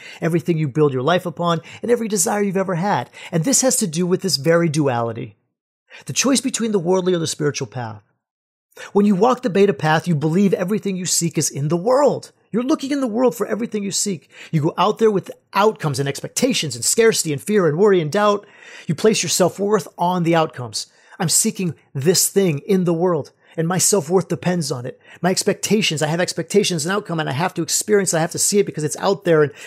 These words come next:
that's where it all is. It's all out there. That's what I'm seeking." The truth is, what you seek is the release of what you create when you focus on the world. You seek the release of fear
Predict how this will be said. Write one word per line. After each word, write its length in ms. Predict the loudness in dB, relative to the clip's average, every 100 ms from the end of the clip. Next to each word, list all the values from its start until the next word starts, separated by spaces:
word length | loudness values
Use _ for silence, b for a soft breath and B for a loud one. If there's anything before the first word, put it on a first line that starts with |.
| B -2
that's 300 | 0 0 2
where 360 | 4 6 4 B B
it 140 | 4
all 220 | 6 4 6
is. 480 | 6 6 2 -4 b b
It's 160 | -2 0
all 160 | 0 2
out 260 | 0 0
there. 220 | -2 -2
That's 180 | -2 -2
what 100 | 0
I'm 80 | 0
seeking." 380 | 0 -2 -4 -12 B B
The 60 | -4
truth 440 | -2 0 0 4
is, 260 | 4 4 0
what 140 | -4
you 80 | -2
seek 480 | -2 0 -2 -4 -20 _ _ _ _ _
is 140 | 0
the 100 | 0
release 720 | 0 2 4 4 4 0 -2 b b b
of 120 | -2
what 100 | -2
you 100 | -2
create 520 | -6 -2 2 2 0
when 100 | -8
you 60 | -10
focus 460 | -2 -2 0 -2 0
on 140 | -2
the 60 | 0
world. 360 | 2 2 0 B B
You 100 | -4
seek 240 | -4 -4
the 80 | -6
release 460 | -4 0 2 2 -2
of 120 | -6
fear 320 | -2 0 0